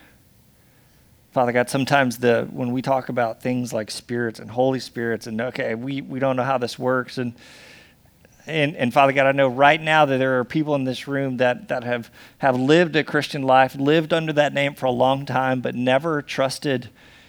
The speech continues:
your Spirit, never experienced the, the power of your Spirit in their own life. And so, Father God, I pray for some walls to be broken down. I pray for some,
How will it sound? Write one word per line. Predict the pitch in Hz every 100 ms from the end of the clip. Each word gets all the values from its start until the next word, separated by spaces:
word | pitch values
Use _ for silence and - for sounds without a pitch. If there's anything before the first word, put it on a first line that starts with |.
| _ _
your | 127 143
Spirit, | - - 131 143 123
never | 131 135 156
experienced | 139 - - 135 135 131 - 135
the, | 135
the | -
power | - 131 131
of | 147
your | 143
Spirit | 123 - 135 127
in | 127
their | 120
own | 123 135 127
life. | 127 123 -
And | 127
so, | -
Father | 117 131 131 127
God, | 127 123
I |
pray | - 147 139
for | - 135 123
some | 123 117
walls | 123 131 131
to | 147
be | 135
broken | 127 131 131 127
down. | 127 127 123
I |
pray | 113 - 131
for | 127 120
some, | - 127